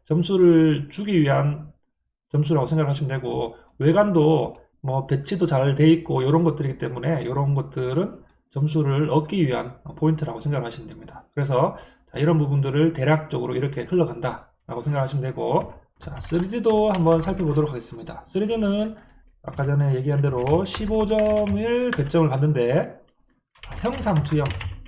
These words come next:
자, 형상 투영은 육 점을 받게 되고요. 그다음에 형상 편집,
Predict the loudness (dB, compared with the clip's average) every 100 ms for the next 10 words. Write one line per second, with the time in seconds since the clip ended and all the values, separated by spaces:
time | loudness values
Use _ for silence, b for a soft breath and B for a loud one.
0 | -20 -14 -6 -2 0 0 2 2 2 2
1 | 0 -4 B B _ _ _ 0 0 2
2 | 4 4 4 2 0 -2 -2 -2 0 0
3 | -2 -4 _ _ _ -8 -4 -2 -2 -2
4 | -2 -2 -4 -4 -8